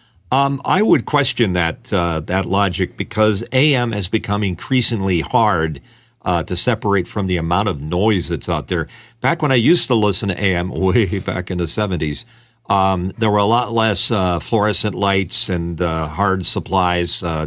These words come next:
you know, switching power supplies, and just general noise, uh, because it was more, more important. I think F M is still, uh, more resilient in terms of a, uh, format.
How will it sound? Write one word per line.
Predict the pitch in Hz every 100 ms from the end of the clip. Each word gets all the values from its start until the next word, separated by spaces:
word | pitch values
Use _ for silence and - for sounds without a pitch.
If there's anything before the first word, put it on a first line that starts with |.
| 76
you | 92
know, | 80
switching | - 110 92 92
power | 80 90 87
supplies, | 82 80 87 85 82 - - - _ -
and | 117
just | 160 120
general | 131 131 117
noise, | 92 92 107 85 64 65 - - _ _ -
uh, | 90 85
because | 80 92 98
it | 101
was | 90 101
more, | 98 92 87
more | 95 95 85
important. | 76 117 107 87 85
I | 87
think | 104 95
F | 92 101
M | 87
is | 85 -
still, | - 92 82 80
uh, |
more | 80 90 95
resilient | 85 76 107 110 92 82
in | 87
terms | 85 - 95 80
of | 80 78
a, | 80 78 71
uh, | 71
format. | - 127 143 85 71